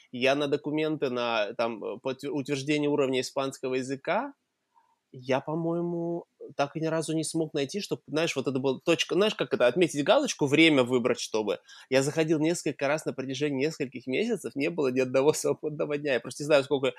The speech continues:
нужно встать, может быть, там они в шесть публикуют, в шесть ноль пять это уже всё забито, но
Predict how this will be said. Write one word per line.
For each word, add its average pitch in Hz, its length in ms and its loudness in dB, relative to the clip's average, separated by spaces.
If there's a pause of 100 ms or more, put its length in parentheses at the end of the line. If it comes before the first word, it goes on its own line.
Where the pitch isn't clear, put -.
(160)
нужно 135 240 0
встать, 247 440 2 (160)
может 131 300 -4
быть, - 140 -6
там 123 160 0
они 123 120 0
в 127 60 -6
шесть 151 300 4
публикуют, 143 480 0
в - 20 -4
шесть 127 160 -2
ноль 127 160 0
пять 131 160 4
это 123 160 -2
уже 117 160 -2
всё 120 260 -4
забито, 123 540 0 (400)
но 135 480 6